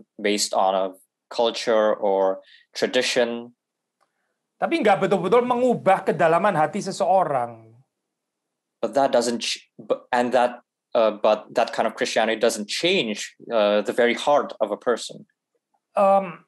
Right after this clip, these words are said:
Speaker 2: waktu Yesus masuk ke dalam kehidupan kita, ya, dia itu akan mengubah se-, dari, dari kedalaman hati kita, saudara.
Speaker 1: Because when Jesus enters our heart, it changes the very depth of our hearts.
Speaker 2: Nah, termasuk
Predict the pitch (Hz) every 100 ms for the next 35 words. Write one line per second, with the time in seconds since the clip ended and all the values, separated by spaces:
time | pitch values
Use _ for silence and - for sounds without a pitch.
0 | _ _ _ 226 226 330 247 202 277 -
1 | 254 233 294 202 214 175 175 175 175 156
2 | 156 156 175 151 131 127 123 247 240 285
3 | 233 233 220 226 240 208 - 151 135 -
4 | - - 127 143 147 147 143 190 151 131
5 | 143 160 127 127 147 208 139 117 - 110
6 | 104 _ _ _ _ _ _ _ _ -
7 | 120 120 120 - 220 208 143 - 139 127
8 | 113 104 - 170 110 - - - - 196
9 | 214 196 131 123 117 - 180 170 - 202
10 | 214 - - 113 101 92 - - - -
11 | _ _ _ _ _ - 233 254 294 302